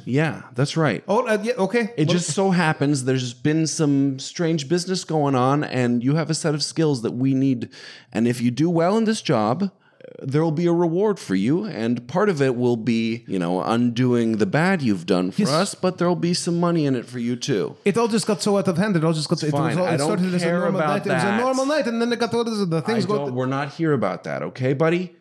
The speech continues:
Speaker 2: What
Speaker 1: Take
Speaker 2: the
Speaker 1: a seat right
Speaker 2: Oh,
Speaker 1: there.
Speaker 2: okay, all right. So he goes, sits down.
Speaker 1: Okay.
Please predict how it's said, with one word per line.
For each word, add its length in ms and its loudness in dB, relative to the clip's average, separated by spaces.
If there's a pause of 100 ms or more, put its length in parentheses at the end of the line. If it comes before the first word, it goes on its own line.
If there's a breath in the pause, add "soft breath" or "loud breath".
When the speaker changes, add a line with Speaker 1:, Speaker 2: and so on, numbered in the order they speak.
(100)
Speaker 2:
What 100 4
Speaker 1:
Take 100 4
Speaker 2:
the 60 4
Speaker 1:
a 20 2
seat 200 2
right 200 4
Speaker 2:
Oh, 40 -8
Speaker 1:
there. 220 0
Speaker 2:
okay, 380 0
all 80 0
right. 200 0
So 120 0
he 80 4
goes, 160 0
sits 180 -4
down. 220 -4 (380)
Speaker 1:
Okay. 320 -2